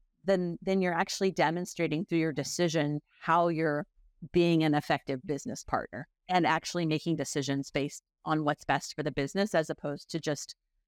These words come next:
you know, rea-, becoming a reactive department that's just trying to push out tickets. I don't believe that that's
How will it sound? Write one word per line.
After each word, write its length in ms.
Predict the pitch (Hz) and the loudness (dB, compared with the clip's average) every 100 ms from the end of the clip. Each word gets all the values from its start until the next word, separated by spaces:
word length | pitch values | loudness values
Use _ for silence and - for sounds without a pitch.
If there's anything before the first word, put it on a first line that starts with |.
| _ _ _ - | _ _ _ 0
you 80 | 165 | 4
know, 160 | 156 | 4
rea-, 400 | 151 170 170 - 165 | 4 4 4 2 -2
becoming 440 | 196 220 190 170 | -2 0 0 0
a 60 | 156 | 0
reactive 520 | 160 156 147 - 160 - | 2 2 0 -4 -4 -4
department 600 | - - 190 165 143 151 | -4 0 0 0 0 0
that's 180 | 147 - | -2 -2
just 220 | 151 - | -4 -2
trying 220 | 170 151 | 0 2
to 80 | 131 - | 0 -2
push 220 | - 170 | -2 2
out 160 | 165 139 - | 2 0 -4
tickets. 240 | - - _ _ _ | -4 -6 _ _ _
I 60 | 185 | 2
don't 340 | 175 175 - | 2 2 0
believe 360 | 175 160 156 147 | 0 2 0 0
that 140 | 143 - | 0 2
that's 240 | 143 - | 0 -2